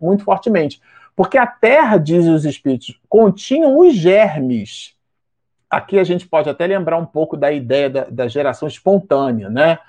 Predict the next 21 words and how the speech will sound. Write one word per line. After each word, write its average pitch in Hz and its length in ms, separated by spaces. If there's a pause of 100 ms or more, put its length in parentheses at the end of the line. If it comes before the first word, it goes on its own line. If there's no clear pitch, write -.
(420)
E, 135 400
e 131 140
a 147 60
resposta 156 520
continua. 202 840 (460)
É, 123 520
esses 202 360
princípios 180 840
orgânicos, 180 1600 (380)
quando 254 240
fala 196 340
de 165 120
princípios 180 680
orgânicos, 170 680
não 220 200
está 269 300
falando 208 460
ainda 196 240
de 208 80
seres 214 360
vivos. 147 560